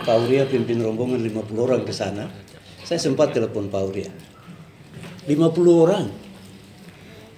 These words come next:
Saya bilang, "Papua sampai kapan jadi objek politik untuk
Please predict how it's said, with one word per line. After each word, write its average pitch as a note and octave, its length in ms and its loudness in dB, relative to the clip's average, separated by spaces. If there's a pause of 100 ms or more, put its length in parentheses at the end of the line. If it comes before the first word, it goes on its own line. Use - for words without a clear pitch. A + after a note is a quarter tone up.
(300)
Saya D3+ 240 0
bilang, E3 400 2
"Papua F#3 400 0
sampai C3 320 -2
kapan C#3 320 0
jadi A#2+ 240 0
objek A#2 320 -4
politik A#2+ 460 -2
untuk G#2 180 -8